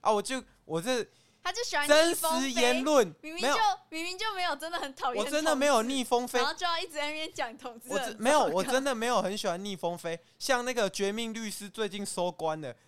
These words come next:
Speaker 1: 啊，绝-，绝命律师前面我也觉得很好看啊，啊，我也没有逆风飞啊，啊，结局我还没看嘛，结局还没看，我就先不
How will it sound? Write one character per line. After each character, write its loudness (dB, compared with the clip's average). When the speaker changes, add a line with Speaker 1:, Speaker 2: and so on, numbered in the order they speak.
Speaker 1:
啊， -4
绝-， 0
绝 -4
命 -4
律 -6
师 -6
前 -4
面 -2
我 4
也 4
觉 -2
得 2
很 -2
好 4
看 2
啊， -4
啊， 4
我 4
也 0
没 -4
有 -4
逆 -6
风 -4
飞 -2
啊， 0
啊， -4
结 -2
局 -6
我 -2
还 -4
没 -8
看 -2
嘛， -10
结 -2
局 0
还 4
没 -4
看， 0
我 -8
就 -4
先 -8
不 -12